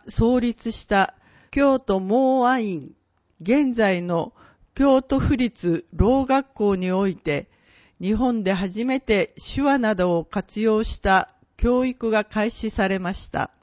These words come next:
これをきっかけに、全国的な規模で手話が用いられるようになったとされています。手話は外国でも使えるの？日本で多く用いられている手話は、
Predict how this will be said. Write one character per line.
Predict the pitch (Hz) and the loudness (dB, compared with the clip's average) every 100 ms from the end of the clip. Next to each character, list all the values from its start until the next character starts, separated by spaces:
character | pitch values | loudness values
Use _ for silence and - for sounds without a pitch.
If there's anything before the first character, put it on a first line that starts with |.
| _ _ _ _ _ _ _ _ _ _ _ | _ _ _ _ _ _ _ _ _ _ _
こ | - 208 | -2 4
れ | 247 | 6
を | 262 | 4
き | 247 - | 2 -6
っ | - | -2
か | 226 | -2
け | 226 226 | 0 0
に、 | 214 208 - | 0 -4 -8
全 | 175 - 226 277 | -16 -4 -2 0
国 | 269 254 | -4 -8
的 | - 254 254 | -4 -4 -2
な | 247 | -2
規 | 247 - | -2 -2
模 | 226 196 | -2 0
で | 170 151 - | 0 -2 -6
手 | - - 269 | -10 -4 2
話 | 254 202 | 2 2
が | 170 165 | 2 0
用 | - 180 - 240 | -2 -8 -6 -2
い | 247 | 0
ら | 247 | 2
れ | 233 262 | 0 0
る | 240 | 0
よ | 214 190 | 0 -2
う | |
に | 180 185 | -4 -6
な | 202 | -6
っ | 240 | -4
た | 208 202 | -4 -4
と | 165 | -6
さ | - 170 | -6 -6
れ | 165 165 | -4 -4
て | 165 | -6
い | 160 | -6
ま | 156 165 | -8 -10
す。 | - - _ _ _ _ _ _ _ _ _ _ _ | -12 -20 _ _ _ _ _ _ _ _ _ _ _
手 | - 277 | -2 2
話 | 262 214 | 6 6
は | 180 151 - | 6 4 2
外 | - 233 247 | 0 2 2
国 | - 247 240 | -2 -2 0
で | 226 | 0
も | 208 170 | 0 -6
使 | - 196 208 | -6 0 2
え | 214 | 2
る | 208 | 0
の？ | 208 220 349 - _ _ _ - _ _ _ _ | -2 -4 -4 -12 _ _ _ -20 _ _ _ _
日 | - 208 | -4 -2
本 | 220 294 262 | 0 0 2
で | 220 190 | 0 2
多 | 240 269 | 0 0
く | - 196 | -4 -6
用 | 190 - 208 | -6 -6 -4
い | 220 | 2
ら | 214 220 | 4 4
れ | 208 | 2
て | 175 | 0
い | 175 | -2
る | 170 165 | -2 -6
手 | - | -2
話 | 202 180 160 | 0 2 2
は、 | 156 | 0